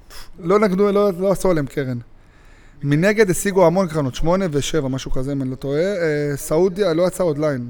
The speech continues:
משהו הזוי, אני לא יודע. סעודיה מינוס, כל, כל מינוס שיהיה בקרנות.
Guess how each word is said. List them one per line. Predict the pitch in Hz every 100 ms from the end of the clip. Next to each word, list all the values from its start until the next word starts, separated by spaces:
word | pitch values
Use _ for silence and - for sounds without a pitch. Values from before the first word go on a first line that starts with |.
| 123
משהו | 135 - 123
הזוי, | 120 135 123
אני | 117 123
לא |
יודע. | 127 120 117 117 117 - - - - - - -
סעודיה | - 170 208 208
מינוס, | 208 208 -
כל, | - 185 170 160
כל | 190
מינוס | 180 160 131
שיהיה | 135 127
בקרנות. | 127 123 131 127 120